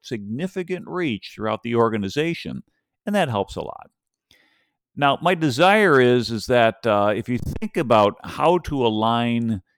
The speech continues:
your security initiatives with the business, you're gonna need some sort of formula for execution, right?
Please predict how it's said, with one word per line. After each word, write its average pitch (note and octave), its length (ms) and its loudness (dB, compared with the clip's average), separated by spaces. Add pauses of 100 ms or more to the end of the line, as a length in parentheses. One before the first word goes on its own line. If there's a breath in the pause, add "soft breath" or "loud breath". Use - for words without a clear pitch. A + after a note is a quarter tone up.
(160)
your G#2+ 100 -6
security B2+ 640 -2
initiatives G#2 480 -4
with F#2 140 -10
the F#2 80 -6
business, E2+ 920 -4 (800)
you're C#3 100 0
gonna C#3+ 120 2
need D3+ 180 0
some D#3+ 220 -2
sort C#3+ 240 0
of A2+ 60 0
formula A#2+ 600 0
for F#2 220 -4
execution, F#2 800 -8 (260)
right? - 200 -12